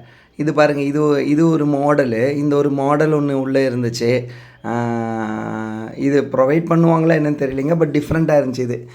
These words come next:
மேலே அப்படியே ஃப்ளை பண்ணிட்டு போற மாதிரி வாட்டர் மேல. அதுக்கப்புறம், ஆ, வேற டூ டிவைஸ் அங்க இருந்துச்சுங்க. ஆ, பார்த்தீங்க அப்படின்னீங்கன்னா, இது வந்து இந்த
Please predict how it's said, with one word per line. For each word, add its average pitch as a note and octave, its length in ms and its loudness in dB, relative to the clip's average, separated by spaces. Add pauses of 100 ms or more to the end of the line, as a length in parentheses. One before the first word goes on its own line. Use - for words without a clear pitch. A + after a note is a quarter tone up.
(140)
மேலே C#3 260 2
அப்படியே C#3 300 -2
ஃப்ளை C3 180 -2
பண்ணிட்டு C3+ 340 -4
போற A#2+ 220 -2
மாதிரி A#2 420 -4 (280)
வாட்டர் B2 440 0
மேல. A#2 400 -4 (400)
அதுக்கப்புறம், B2+ 1400 -2 (380)
ஆ, B2 640 0
வேற E3+ 540 2
டூ G3 240 0
டிவைஸ் D#3+ 440 2
அங்க C#3+ 200 0
இருந்துச்சுங்க. A#2+ 640 -2 (320)
ஆ, A#2 720 -2
பார்த்தீங்க D3+ 480 0
அப்படின்னீங்கன்னா, C#3 540 -4
இது C#3+ 180 -2
வந்து C#3 680 0 (280)
இந்த A#2 500 -2